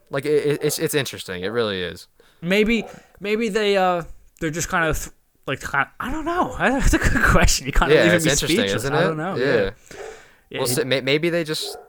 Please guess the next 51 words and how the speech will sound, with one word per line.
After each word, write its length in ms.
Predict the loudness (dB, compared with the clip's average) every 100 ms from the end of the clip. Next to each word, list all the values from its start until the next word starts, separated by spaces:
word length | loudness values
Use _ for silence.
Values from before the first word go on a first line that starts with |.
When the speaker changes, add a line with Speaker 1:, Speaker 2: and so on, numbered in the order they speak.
| _ -6
Speaker 1:
want 180 | -4 -2
him 120 | -6
to 60 |
be, 360 | -8 -8 -6 -6
like, 140 | -6
a 40 | -6
little, 260 | -6 -6 -6
like, 220 | -6 -2
backup, 420 | 2 2 0 -4
like, 160 | -4 -4
kinda 200 | -2 -2
like, 220 | -2 -4
like 120 | -6
how 100 | -4
they 80 | -2
do 120 | -4
with 80 | -6
quarterbacks 580 | -6 -4 -2 0 -2 -4
in 40 | -8
the 60 |
N 80 | -8
F 160 | -8 -6
L, 100 | -6
like, 160 | -6
like, 200 | -10 -10
mentor, 800 | -10 -12 -12 -12 -10 -8 -6 -8
like, 120 | -10 -6
Speaker 2:
Maybe. 300 | -4 -4 -4
I 100 | -4
mean, 120 | -2
the 60 |
same 200 | 0 0
Speaker 1:
get 80 | 0
'em 80 | -2
Speaker 2:
thing, 80 | -4
Speaker 1:
ready. 240 | -6 -6
Speaker 2:
same 240 | -6 -6 -6
thing 160 | -4
with 140 | -4 -2
Elliott 340 | -2 -2 -2
for 180 | -4 0
us, 320 | 2 0 -6
with, 220 | -8 -10
with, 120 | -10 -8
with 100 | -6
Hart. 240 | -4 -4
Maybe 220 | -4 -8 -6
they're 160 | -6 -6
like, 160 | -6
"Okay, 300 | -6 -4 -4
like, 140 | -4